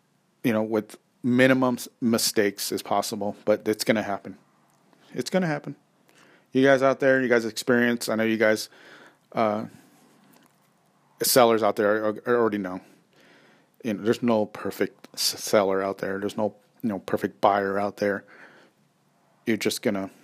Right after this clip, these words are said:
you just have to go with the flow. You just, just go with it, and it, you know, it is what it is. You know, this is just the nature of the business.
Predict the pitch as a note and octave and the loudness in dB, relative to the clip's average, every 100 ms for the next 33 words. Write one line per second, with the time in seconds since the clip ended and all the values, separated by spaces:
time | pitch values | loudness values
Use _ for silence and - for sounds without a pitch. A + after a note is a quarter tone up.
0 | - - A2 B2+ A#2 A2 A#2+ B2 - A#2+ | -18 -6 0 2 2 4 4 4 0 4
1 | C3 - _ _ _ _ - - A2+ - | 4 2 _ _ _ _ -20 -10 -8 -8
2 | - G#2+ - G#2+ A#2 G#2 G#2+ _ - _ | -14 -10 0 2 4 0 -4 _ -20 _
3 | _ _ - G2+ G2+ G2+ G#2 G2+ A2 G#2+ | _ _ -12 -10 -10 -8 -8 -4 0 0
4 | G#2 A2 G#2+ A2+ G#2+ - _ _ _ _ | 0 0 0 0 0 -6 _ _ _ _
5 | _ _ A2+ G2+ - G#2 - - A2+ - | _ _ -10 -8 -4 -2 -2 -2 -4 0
6 | G#2+ G#2+ A2+ G#2 A2 G#2 G#2 - | 0 0 0 0 -2 -2 -8 -14